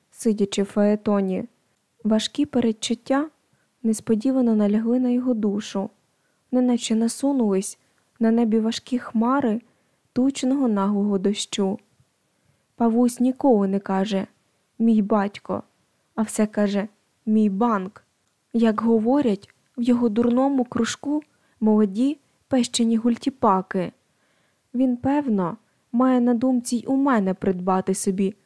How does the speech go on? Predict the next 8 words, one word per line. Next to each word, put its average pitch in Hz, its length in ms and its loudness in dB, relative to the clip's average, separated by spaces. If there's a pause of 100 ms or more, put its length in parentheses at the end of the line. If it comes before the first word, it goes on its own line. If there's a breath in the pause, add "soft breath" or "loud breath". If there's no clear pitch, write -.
(240)
не 247 120 2
татуся, 240 600 -2 (460)
а 277 120 2
банк 196 540 0 (400)
замість 208 440 2
свого 214 360 2
покійного 202 680 0
банка. 190 600 -2